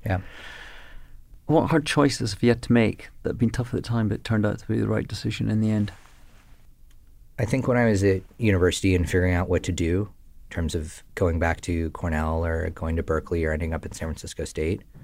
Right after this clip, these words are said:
Speaker 1: no one could tell me what implication that was gonna have on my trajectory. And in fact, everyone was telling me that I was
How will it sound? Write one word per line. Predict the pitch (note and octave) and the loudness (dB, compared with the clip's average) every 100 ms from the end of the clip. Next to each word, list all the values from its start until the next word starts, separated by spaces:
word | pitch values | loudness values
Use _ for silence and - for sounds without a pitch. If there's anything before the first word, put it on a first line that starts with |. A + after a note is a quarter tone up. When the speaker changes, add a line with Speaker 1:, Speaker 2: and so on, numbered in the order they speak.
| - - - - - - - - - - - - - B2+ | -20 -20 -20 -20 -20 -20 -20 -20 -20 -20 -20 -20 -6 4
Speaker 1:
no | B2+ B2+ | 8 8
one | A#2+ | 8
could | A2 F#2 | 4 0
tell | F#2 | 0
me | F2+ F2 - - - | 0 -2 -8 -16 0
what | G#2 F#2+ F#2 - - | 4 4 4 -2 -2
implication | F#2+ F#2+ E2+ - E2 | 0 0 0 -2 -4
that | - | -4
was | - | -4
gonna | E2 | -2
have | D#2+ D#2 | -2 0
on | |
my | D2+ D#2 | -2 -2
trajectory. | E2+ E2 - E2 | -2 -2 0 -2
And | E2+ | 2
in | G2 E2+ | 2 2
fact, | F2 E2+ | 0 0
everyone | F2+ E2+ E2 | 0 2 0
was | - | -2
telling | D#2 D2+ | -2 0
me | D2+ | 0
that | D#2+ | -2
I | E2+ E2+ | -2 -2
was | F2 | -4